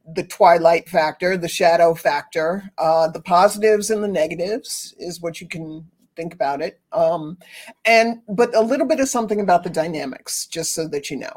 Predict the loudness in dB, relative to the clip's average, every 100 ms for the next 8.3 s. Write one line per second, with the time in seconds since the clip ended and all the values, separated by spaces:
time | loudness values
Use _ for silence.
0 | -8 0 2 2 -2 -2 0 2 4 4
1 | 4 0 0 -2 -4 -6 -8 -12 -2 2
2 | 2 2 -2 0 0 -2 -8 -8 -4 -4
3 | -4 -6 -4 -4 -6 -12 -12 -14 -8 -6
4 | -4 -2 -2 -2 -6 -8 -14 -16 0 4
5 | 4 2 0 0 4 4 2 -6 -8 -8
6 | _ _ _ _ _ _ -20 _ -6 2
7 | 4 4 2 0 -4 -2 2 2 2 -4
8 | -6 -2 0